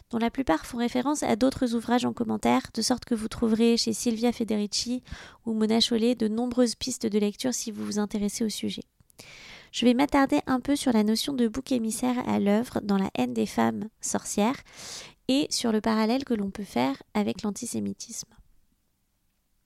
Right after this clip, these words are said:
Depuis plusieurs semaines, je lis ou relis des ouvrages sur les sorcières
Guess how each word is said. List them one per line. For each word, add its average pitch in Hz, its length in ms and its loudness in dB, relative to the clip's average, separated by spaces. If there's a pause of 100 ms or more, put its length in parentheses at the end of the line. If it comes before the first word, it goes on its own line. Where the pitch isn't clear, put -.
(720)
Depuis 247 220 -8
plusieurs 285 340 4
semaines, 277 420 0
je 233 140 2
lis 240 220 2
ou 240 80 2
relis 247 240 4
des 226 180 0
ouvrages 254 300 0
sur 240 120 -2
les 220 80 2
sorcières 233 480 -2